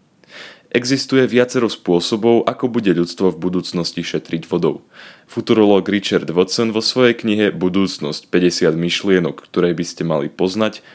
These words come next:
uvažuje napríklad o tom, že cena vody by mohla byť dynamicky prispôsobená tomu,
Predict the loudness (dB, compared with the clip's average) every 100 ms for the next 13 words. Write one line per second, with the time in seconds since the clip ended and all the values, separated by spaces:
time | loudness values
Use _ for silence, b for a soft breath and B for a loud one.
0 | B 0 2 4 2 2 0 -2 -4 -2
1 | -2 -2 0 2 2 -4 -6 -4 0 2
2 | 2 0 -2 -2 -2 -2 0 0 0 -4
3 | -4 -2 -2 -2 -6 -10 -6 -6 -4 -4
4 | -4 -4 -4 -2 -2 -2 0 0